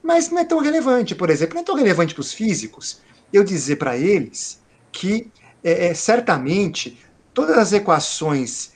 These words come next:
relativas à energia escura devem se comportar de maneira,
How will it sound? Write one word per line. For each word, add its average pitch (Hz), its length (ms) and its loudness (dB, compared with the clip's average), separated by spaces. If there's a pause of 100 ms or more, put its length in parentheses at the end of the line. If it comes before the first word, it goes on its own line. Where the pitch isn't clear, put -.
(100)
relativas 156 800 0
à 156 40 -2
energia 147 960 -4
escura 185 760 -6 (260)
devem 156 920 2
se - 220 -8
comportar 180 1000 -4
de 151 220 -8
maneira, 165 840 0